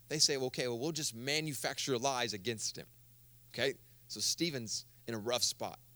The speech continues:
They've now got these witnesses. It's, it's like a trial. Imagine, like, your favorite courtroom drama, which is gonna be different for all of y'all. But we have a, all right, and that's the scene. And they get these, these witnesses that come up, and they bring all these false claims.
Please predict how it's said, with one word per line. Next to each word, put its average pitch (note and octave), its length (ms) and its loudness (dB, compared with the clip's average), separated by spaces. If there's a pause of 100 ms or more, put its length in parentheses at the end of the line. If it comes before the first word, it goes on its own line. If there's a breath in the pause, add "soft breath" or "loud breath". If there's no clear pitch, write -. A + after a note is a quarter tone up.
(440 loud breath)
They've C#3 160 2
now E3+ 180 4
got F3 180 4
these C#3 180 0
witnesses. A#2+ 600 4
It's, B2+ 100 -6
it's D#3 160 4
like E3 100 4
a C#3+ 60 0
trial. B2 720 2
Imagine, D3 480 -2
like, C#3 280 -4 (260 loud breath)
your C3 120 2
favorite D3+ 520 2
courtroom B2 680 2
drama, G#2 440 0 (260)
which - 240 -2
is G2+ 140 0
gonna A2+ 140 -2
be A2 80 -2
different G2 480 -8
for - 160 -10
all F#2 160 2
of D#2+ 100 -2
y'all. D2 160 -4
But B2 140 6
we D3 120 4
have C#3+ 120 6
a, B2+ 100 4 (380 loud breath)
all B2 80 4
right, C#3+ 100 8
and B2+ 100 0
that's D3 200 6
the E3 100 2
scene. C3+ 440 4 (680 loud breath)
And D3+ 120 2
they D#3 100 6
get F#3+ 240 4
these, E3 300 0 (220 loud breath)
these C#3 180 4
witnesses F3 420 8
that C#3+ 100 2
come E3+ 220 0
up, D3 180 0
and C#3 100 -4
they E3 100 4
bring F3+ 240 4
all E3 100 6
these E3 160 4
false F3+ 400 2
claims. D3+ 640 -2